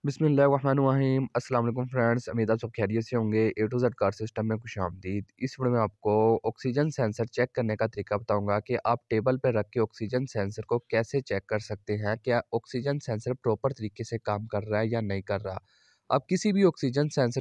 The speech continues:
को इस फॉर्मूले के तहत चेक कर सकते हैं कि ऑक्सीजन सेंसर काम कर रहा है या नहीं कर रहा, ऑक्सीजन सेंसर ख़राब है या सही है। ठीक है, ये Toyota Corolla का ऑक्सीजन सेंसर है। ठीक है, ये जो दो तारें आपको नज़र आ रही हैं, ये सेम कलर में, इसकी हीटर सर्किट की वायर हम, मैंने ये साइड में कर ली है।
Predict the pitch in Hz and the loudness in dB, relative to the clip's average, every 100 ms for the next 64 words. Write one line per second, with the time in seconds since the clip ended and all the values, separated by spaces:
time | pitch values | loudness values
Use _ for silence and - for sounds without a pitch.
0 | - 143 - 156 - 127 117 123 110 117 | 2 2 2 -4 -2 0 2 0 0 0
1 | 127 120 98 104 131 - 107 113 98 101 | 0 -2 0 2 0 0 -2 -2 -2 -4
2 | 101 - 107 113 135 107 - 101 131 131 | -8 -4 -4 0 -2 -2 -4 -4 -4 -2
3 | 101 98 123 - 101 95 98 95 101 117 | -4 -2 -6 0 0 0 -2 -2 0 2
4 | 123 123 101 104 104 107 117 - 101 107 | 2 0 -2 -2 0 0 -2 -4 -8 -6
5 | 120 127 _ _ _ - 104 127 131 - | -6 -8 _ _ _ -6 -2 -2 -4 -2
6 | 98 104 117 120 113 113 - 92 90 92 | 2 2 2 0 0 -4 -4 -6 -6 -8
7 | - _ _ - 113 - 113 - _ _ | -10 _ _ -10 -6 0 0 0 _ _
8 | _ _ _ - 135 160 160 143 160 165 | _ _ _ -8 0 2 4 4 4 4
9 | 165 165 170 151 - 117 139 151 151 143 | 4 4 4 2 0 0 0 2 0 2
10 | 151 147 139 127 - 135 135 131 139 123 | 2 2 2 -2 0 2 2 2 0 2
11 | 131 135 135 117 131 135 123 127 117 - | 4 4 2 2 4 4 4 4 2 0
12 | 120 104 123 123 110 113 123 123 113 110 | 0 2 4 4 2 2 0 0 -2 -2
13 | 110 110 110 113 123 110 - 131 113 113 | 2 2 2 2 0 -2 -2 -2 0 0
14 | 113 127 - 123 - 127 107 117 117 113 | 0 -2 0 -2 2 2 4 2 0 0
15 | 107 117 120 120 101 98 127 131 113 110 | 0 0 -2 -2 -6 -4 0 2 2 0